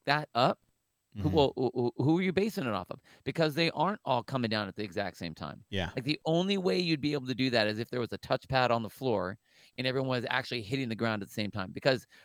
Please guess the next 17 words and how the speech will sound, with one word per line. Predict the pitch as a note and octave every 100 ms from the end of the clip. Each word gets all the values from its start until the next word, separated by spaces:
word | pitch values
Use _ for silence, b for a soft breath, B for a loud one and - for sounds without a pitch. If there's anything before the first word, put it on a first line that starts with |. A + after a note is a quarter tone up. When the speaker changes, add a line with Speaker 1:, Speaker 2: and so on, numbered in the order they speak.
| _
Speaker 1:
there | B2+ D3
is | D#3+ B2
no | C#3
way. | A#2+ G2+ -
The, | G#2 B2 -
the, | A2 A#2 A2 G#2+ G2+ _ _ _ _ _ _ _ _ _ _ _ _ _ _ -
it's | C3
impossible | C#3 C#3+ C#3 A#2
for | G#2+ G#2
the |
judge. | E2+ E2+ B1 - _ _
Speaker 2:
Mm-hmm. | C3 C#3 E3+ - -
Speaker 1:
Not | D#3 F#3+
hard | D#3+ A#3 F3
for | C3+
the | A#2+
judge. | A2+ G#2+ A#2